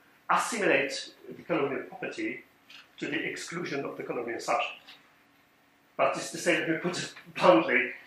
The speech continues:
it worked to dispossess the natives. The second one, um, worked to, um, assimilate or naturalize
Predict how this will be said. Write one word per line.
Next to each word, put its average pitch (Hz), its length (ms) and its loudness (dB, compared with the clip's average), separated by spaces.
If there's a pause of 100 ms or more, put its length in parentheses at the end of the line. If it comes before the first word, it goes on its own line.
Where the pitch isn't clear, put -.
(120)
it 165 180 0
worked - 300 8
to 160 280 0 (140)
dispossess - 880 0
the 139 80 -4
natives. - 640 -4 (2250)
The - 100 0
second 302 360 8
one, - 420 10 (1000)
um, 180 440 8 (220)
worked 247 360 12
to, 214 460 4 (640)
um, 160 420 10 (440)
assimilate 147 640 10
or 147 100 8
naturalize 117 880 6